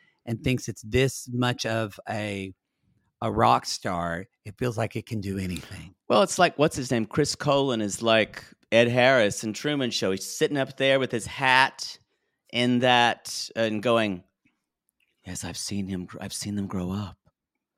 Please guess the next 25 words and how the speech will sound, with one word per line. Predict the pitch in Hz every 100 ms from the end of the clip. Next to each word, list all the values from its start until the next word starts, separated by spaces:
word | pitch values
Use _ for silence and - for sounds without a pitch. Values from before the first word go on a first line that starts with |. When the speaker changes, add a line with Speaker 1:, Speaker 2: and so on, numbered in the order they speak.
| _ _ _ -
Speaker 1:
And | 127 -
when | 92
you |
Speaker 2:
Now | 98 92 90 85 _
Speaker 1:
yeah. | 98 101 113
Speaker 2:
I | 90
want | 92 92 -
them | 92
to | 87
have | 87 90 85 -
their | 85
baby." | - 85 95 - 82 78 _ _ _ _ _ _ _ _ _ _ _ _
<laughs> | - - - - - 214 - - - -
Speaker 1:
So | - 92
I | 90
can | - 92
have | 90 87
their | 90 92
essence. | 90 92 - 95 78 - - - _ - 277 262 196
Speaker 2:
Yes, | - 151 160 135 -
it's, | 165 196 - -
it's | 226 233
weird. | 214 262 254 214 -
Cue | - 494 539 508
the, | 370